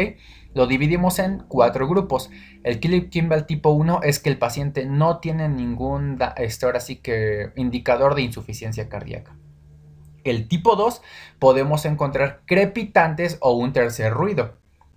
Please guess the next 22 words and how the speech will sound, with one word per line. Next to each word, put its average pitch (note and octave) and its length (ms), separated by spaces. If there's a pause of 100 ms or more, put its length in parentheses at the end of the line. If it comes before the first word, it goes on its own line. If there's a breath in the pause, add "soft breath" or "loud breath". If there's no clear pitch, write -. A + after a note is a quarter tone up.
En A2+ 200
el G#2 180
tipo F3+ 340
tres A3+ 300
podemos C3+ 540
encontrar B2 600
un D3+ 240
edema C3+ 580
agudo A2+ 580
de A#2 100
pulmón, D3+ 600
que A2+ 200
eso A#2 220
lo A#2 160
podemos A2+ 680
ver A#2 200
en B2 140
la C#3+ 80
radiografía D#3 800
con A2 180
el G#2+ 100
esputo A#2+ 600